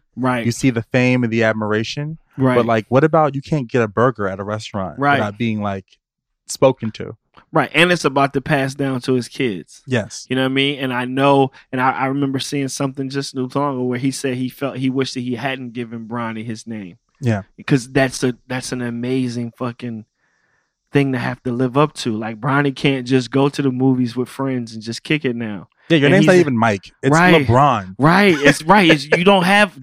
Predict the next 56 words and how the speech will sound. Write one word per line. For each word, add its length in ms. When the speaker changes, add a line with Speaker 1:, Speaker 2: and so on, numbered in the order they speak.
Speaker 1:
your 100
name's 220
not 240
Daniel. 500
Speaker 2:
Yeah. 160
<laughs> 60
Speaker 1:
You, 120
you 180
don't 160
even 180
have, 260
like, 260
it's 200
two 360
of 60
y'all 340
motherfuckers. 840
Speaker 2:
<laughs> 140
Speaker 1:
It's 280
you 400
and 120
your 180
dad, 520
and 160
your 100
dad 380
happens 240
to 60
be 80
the 80
bla-, 400
the 100
best 320
player 220
of 180
this 160
generation. 760
Like, 340
yo, 460
and, 180
and 160
I 200
understand 720
it, 180
'cause 160
as 160
a 80
parent, 400
you 80
like, 240
"I 120
don't 200
want 240
that 200
for 120
you." 300